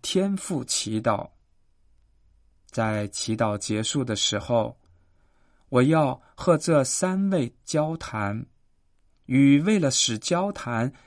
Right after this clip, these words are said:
进行下去而来到我这里的耶稣交谈，在圣神内与父交谈。现在，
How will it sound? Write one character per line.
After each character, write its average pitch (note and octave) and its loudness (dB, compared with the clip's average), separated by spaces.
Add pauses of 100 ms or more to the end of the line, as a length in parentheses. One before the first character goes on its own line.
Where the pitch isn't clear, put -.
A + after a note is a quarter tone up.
进 F3+ 2
行 E3 0
下 E3 0
去 A#2 -2 (300)
而 C#3 4
来 A#2+ 2
到 E3+ 0
我 A2+ 0
这 E3 0
里 A2 -4
的 G#2 0 (200)
耶 G#2+ -4
稣 F3 -4
交 A2+ -2
谈， - -8 (1000)
在 G#2+ -2
圣 D#3+ 0
神 A2+ -4
内 A#2+ -2 (360)
与 G#2 -2
父 - -4 (120)
交 A2 -6
谈。 - -12 (1400)
现 B2 0
在， G#2+ 0